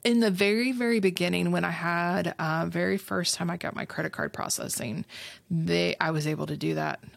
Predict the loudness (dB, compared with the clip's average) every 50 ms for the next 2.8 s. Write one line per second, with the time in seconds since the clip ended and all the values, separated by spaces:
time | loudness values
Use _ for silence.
0 | -12 _ -4 -2 0 0 0 -2 -2 -2 -2 -2 -2 -2 -2 -2 -2 -2 -4 -4
1 | -4 -2 -2 -2 -2 -2 -2 -2 -4 -4 -4 -2 -2 0 0 -2 -2 -2 -4 -4
2 | -4 -6 -6 -6 -4 -4 -2 -2 -2 -2 -2 -2 -2 -4 -6 -8